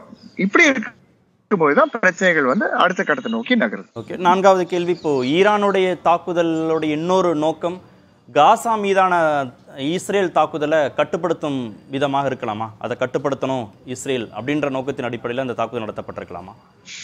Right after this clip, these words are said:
Speaker 1: ஒரு பக்கம் நீங்க சொல்றது சரி, கட்டுப்படுத்தணும்னு நினைச்சிருந்தா முன்னாடியே இவங்க வந்து பண்ணிருக்கணும், இப்ப பண்ணணும்னு அவசியம் கிடையாது.
Speaker 2: ம்.
Speaker 1: ஏன்னா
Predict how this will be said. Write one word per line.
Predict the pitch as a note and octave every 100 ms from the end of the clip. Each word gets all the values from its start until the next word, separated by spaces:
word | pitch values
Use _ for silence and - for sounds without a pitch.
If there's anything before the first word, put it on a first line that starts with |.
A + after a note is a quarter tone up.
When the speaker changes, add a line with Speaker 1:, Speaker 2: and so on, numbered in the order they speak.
| - - - - - - - -
Speaker 1:
ஒரு | D3+ F#3+
பக்கம் | - G3 A3+ G3+
நீங்க | E3
சொல்றது | C#3 D#3 D3 B2
சரி, | A2+ A2+ C#3 - - - - - -
கட்டுப்படுத்தணும்னு | C#3 D3+ A#3 G3 G3 F3 F#3+ F#3
நினைச்சிருந்தா | E3+ E3+ D#3 D#3 G3
முன்னாடியே | F3 D#3+ F#3 F#3 G3 F#3+
இவங்க | D#3+ C#3+
வந்து | C3+ C#3
பண்ணிருக்கணும், | B2 A#2+ G#2+ - - -
இப்ப | B2+ C3+
பண்ணணும்னு | C#3 C#3+ C3+
அவசியம் | A#2+ A#2+ A2+
கிடையாது. | G#2 - - G#2+
Speaker 2:
ம். | B2+ A#2 G2 F#2 - - - - - - -
Speaker 1:
ஏன்னா | - C3